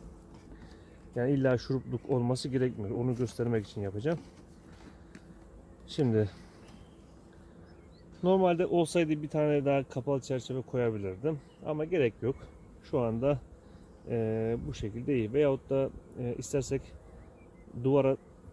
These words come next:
temel peteği de alabiliriz. Sonuçta benim şu anda merak ettiğim şey şu. Arı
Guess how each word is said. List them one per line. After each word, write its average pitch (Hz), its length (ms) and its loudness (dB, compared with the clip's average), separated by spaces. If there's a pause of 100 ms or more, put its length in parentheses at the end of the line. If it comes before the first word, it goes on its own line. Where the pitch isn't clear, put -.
(160)
temel 127 260 -2
peteği 107 360 -8
de 98 60 -10
alabiliriz. 107 600 -6 (220)
Sonuçta 165 360 0
benim 165 160 4
şu - 140 -2
anda 156 160 2
merak 151 300 4
ettiğim 127 320 -2
şey 151 220 0
şu. 151 240 0 (420)
Arı 147 240 6